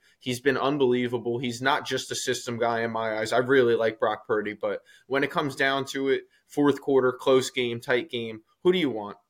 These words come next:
Patrick Mahomes or Brock Purdy? And again, I'll just, I'll feel too stupid being wrong betting against Mahomes. You know, I took them to win the Super Bowl last year. I had them to win the division last year. I had them to win the division this year.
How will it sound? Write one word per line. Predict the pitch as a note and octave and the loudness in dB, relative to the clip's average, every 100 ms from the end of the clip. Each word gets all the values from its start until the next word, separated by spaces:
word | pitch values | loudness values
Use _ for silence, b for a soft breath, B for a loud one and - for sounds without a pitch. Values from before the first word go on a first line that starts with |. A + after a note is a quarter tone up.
| - | -2
Patrick | D3+ D3 D#3+ | -2 0 -6
Mahomes | C3+ C3+ B2+ B2+ A#2+ - | -8 -6 -6 -8 -10 -6
or | A2+ | -2
Brock | A#2+ A2 - | 0 0 0
Purdy? | A2 G#2 G#2 G2 | -2 -2 -2 -8
And | A2 A2 | -6 -6
again, | A#2+ A#2+ A2+ | -4 -6 -2
I'll | A#2+ B2 | 0 0
just, | C3 B2+ - b b b b _ | -4 -8 -12 b b b b _
I'll | C3 | -4
feel | - D#3 D3+ | -2 -2 -2
too | - F3 F3+ | -2 -6 -4
stupid | - - F3 E3+ B2 A2 - _ _ _ | -4 -4 -4 -2 0 -2 -6 _ _ _
being | C3+ C#3 C#3 A#2+ | 0 2 0 0
wrong | C#3+ C3+ A2 G#2+ G#2 _ _ | 0 2 -2 -6 -14 _ _
betting | A#2+ A#2 A2+ | 0 0 -2
against | A2 A2+ A2+ | -6 -6 -6
Mahomes. | A2+ A#2 G#2 F#2+ G2 | -8 -6 -6 -8 -8
You | G#2 | -6
know, | |
I | G#2 A2+ | -4 -2
took | D#3 C#3+ | -2 -2
them | C3+ C3 | -4 -4
to | C3 | -4
win | B2+ | -4
the | A#2+ | -4
Super | - B2+ A#2+ | -6 -4 -4
Bowl | A2+ G#2 | -2 -2
last | A2+ A#2+ A#2+ - | 0 0 -2 -6
year. | A#2+ A#2 - | -2 -2 -2
I | A2+ | -2
had | B2 A#2 | -2 -2
them | G#2+ - | -6 -10
to | A2 | -10
win | G#2+ | -8
the | G2+ | -8
division | G2 A#2 A#2 A2 | -4 -4 -2 -6
last | G#2 G#2 - | -6 -8 -6
year. | G2+ G#2 | -8 -2
I | |
had | A#2 G#2+ | -2 -2
them | A2 G#2+ | -6 -6
to | A#2 | -8
win | G#2+ G#2+ | -6 -6
the | G#2 | -8
division | G2+ G#2+ G2 G2+ | -6 -8 -8 -4
this | C3+ C#3+ C#3+ | -2 -2 -4
year. | C3+ C3+ | -4 -6